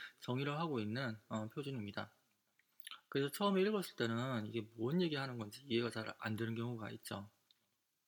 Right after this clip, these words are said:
저 같은 경우에는 지에프엠을 접한 게,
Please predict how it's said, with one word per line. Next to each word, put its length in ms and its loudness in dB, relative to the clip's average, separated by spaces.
저 100 -2
같은 240 2
경우에는 440 6
지에프엠을 840 4
접한 340 -2
게, 480 2